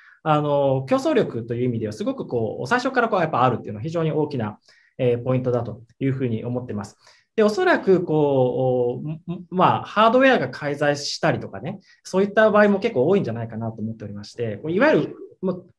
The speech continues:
アイティーベンチャーだとそれこそもう資本力勝負みたいなところがあって、簡単に真似されるみたいなこともあると思うんですけれども、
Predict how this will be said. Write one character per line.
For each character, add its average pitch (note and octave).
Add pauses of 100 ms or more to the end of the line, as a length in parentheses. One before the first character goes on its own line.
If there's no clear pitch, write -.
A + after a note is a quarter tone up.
(160)
ア G3+
イ C4+
テ E4
ィ -
ー D#4+
ベ F4
ン C4+
チ -
ャ C3
ー A2
だ A#2
と A#2
そ G3+
れ A3
こ A3
そ -
も C3
う -
資 E3+
本 C4
力 C#4+
勝 C4+
負 D#3
み C3
た A#2+
い -
な G#2
と A2
こ A#2+
ろ A2+
が G#2+
あ G#2+
っ - (120)
て、 A#2 (280)
簡 A#3+
単 B3+
に A3+
真 G3
似 G#3+
さ A3
れ A3
る A3
み G#3+
た B2+
い -
な A#2
こ A#2
と A2
も B2+
あ C#3
る A2+
と A2+
思 A2
う -
ん -
で G#2+
す G2
け -
れ G2+
ど A2
も、 C#3+